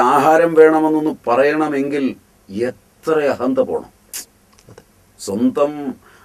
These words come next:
Speaker 1: അമ്മാവൻ്റെയോ ചേട്ടൻ്റെയോ വീട്ടിൽ ചെന്ന് കഞ്ഞി കുടിക്കാൻ വിളിച്ചാൽ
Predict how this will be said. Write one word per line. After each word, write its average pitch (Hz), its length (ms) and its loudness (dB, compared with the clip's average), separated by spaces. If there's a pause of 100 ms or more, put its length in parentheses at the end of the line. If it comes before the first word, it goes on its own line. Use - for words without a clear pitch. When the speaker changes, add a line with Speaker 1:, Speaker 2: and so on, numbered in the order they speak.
(140)
Speaker 1:
അമ്മാവൻ്റെയോ 143 720 -2 (140)
ചേട്ടൻ്റെയോ 139 600 -2 (120)
വീട്ടിൽ 123 340 -4
ചെന്ന് 127 260 0
കഞ്ഞി 127 240 -2
കുടിക്കാൻ 135 400 -4
വിളിച്ചാൽ 110 420 -2